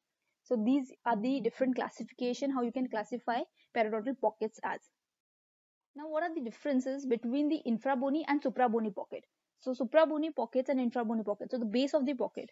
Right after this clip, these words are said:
Now the base of the pocket, it is coronal to the crest of the alveolar bone. So this,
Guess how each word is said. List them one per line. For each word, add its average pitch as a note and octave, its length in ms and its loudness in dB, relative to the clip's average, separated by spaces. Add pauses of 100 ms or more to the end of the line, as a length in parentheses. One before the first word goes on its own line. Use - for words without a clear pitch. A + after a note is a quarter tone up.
(400)
Now C4+ 220 0
the C4+ 140 2
base B3 280 2
of C#4 140 2
the D4+ 80 0
pocket, A#3+ 420 4 (160)
it A#3 140 -2
is D4 140 -4
coronal B3+ 460 6
to D4 100 0
the C4+ 100 0
crest A3+ 300 -2
of A3 100 0
the B3 160 -6
alveolar G#3 360 -2
bone. G3+ 200 -6 (500)
So - 160 -6
this, B3 400 0